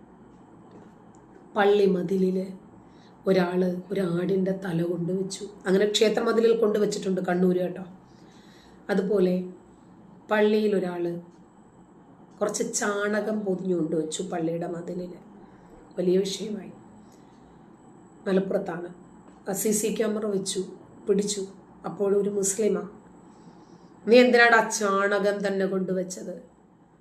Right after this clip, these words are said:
അപ്പൊ പറഞ്ഞു, "ഞാൻ കുറേ ആയിട്ട് പടച്ചവനോട് ഒന്ന് പ്രാർത്ഥിക്കുന്നു, എനിക്ക് ഉത്തരം കിട്ടാത്തത് കൊണ്ട് പ്രതിഷേധമാണ്." ചാണകം വെച്ചത് എന്തിനാ? ഇവിടെ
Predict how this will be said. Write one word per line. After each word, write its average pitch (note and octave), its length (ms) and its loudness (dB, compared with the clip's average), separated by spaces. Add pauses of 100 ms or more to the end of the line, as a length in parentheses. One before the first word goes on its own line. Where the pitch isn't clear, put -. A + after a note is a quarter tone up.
(760)
അപ്പൊ G3+ 140 -6
പറഞ്ഞു, G3+ 240 -2
"ഞാൻ G3+ 100 -2
കുറേ G3+ 320 -2
ആയിട്ട് G#3 380 0
പടച്ചവനോട് G3 400 -4
ഒന്ന് F#3+ 140 -4
പ്രാർത്ഥിക്കുന്നു, F#3+ 500 -4
എനിക്ക് F#3+ 160 -2
ഉത്തരം G3+ 280 -2
കിട്ടാത്തത് G3 360 -4
കൊണ്ട് F#3+ 200 0
പ്രതിഷേധമാണ്." F#3+ 1040 -4
ചാണകം G3 480 -4
വെച്ചത് F#3+ 320 -4
എന്തിനാ? F#3 360 -4 (840)
ഇവിടെ F#3 500 0